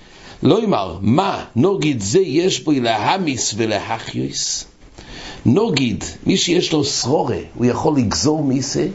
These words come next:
ויכול גם להציל מישהו מחיוב מיסה. אף דברי תוירו יש בו, יש בו להמיס ולהכניס.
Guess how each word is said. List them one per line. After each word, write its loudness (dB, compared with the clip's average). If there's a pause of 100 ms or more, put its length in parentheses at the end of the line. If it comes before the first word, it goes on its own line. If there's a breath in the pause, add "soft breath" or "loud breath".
(340 loud breath)
ויכול 2
גם 2
להציל -2
מישהו 0
מחיוב 0
מיסה. -4 (840 loud breath)
אף -4 (120)
דברי 4
תוירו 2 (320 loud breath)
יש 2
בו, 0 (720 loud breath)
יש 2
בו 2
להמיס 0
ולהכניס. -6